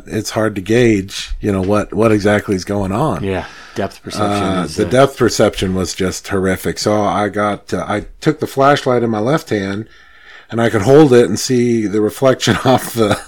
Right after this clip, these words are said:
Speaker 1: off the center divider. So I just stayed X amount of feet from that. I
Speaker 2: Oh, so
Speaker 1: tried
Speaker 2: you, you ran from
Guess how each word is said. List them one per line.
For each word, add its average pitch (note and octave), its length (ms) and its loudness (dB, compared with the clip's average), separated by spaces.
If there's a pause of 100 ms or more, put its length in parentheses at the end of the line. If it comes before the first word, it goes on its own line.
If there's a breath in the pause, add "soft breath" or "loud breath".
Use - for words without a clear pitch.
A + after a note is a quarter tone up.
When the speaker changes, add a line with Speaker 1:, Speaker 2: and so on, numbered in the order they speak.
(680 loud breath)
Speaker 1:
off - 380 0
the A2+ 420 -2 (720 loud breath)
center F3+ 340 6
divider. A2+ 480 6
So C3 160 2
I D3 80 8
just D3 180 2
stayed C#3 420 8
X D#3+ 260 4
amount D#3 200 6
of - 80 2
feet C#3+ 220 4
from B2+ 160 2
that. B2 260 6
I A#2+ 120 0
Speaker 2:
Oh, B2+ 80 2
so A#2+ 100 4
Speaker 1:
tried A#2 140 6
Speaker 2:
you, B2 40 2
you A#2+ 260 0
ran C#3 300 6
from B2 420 0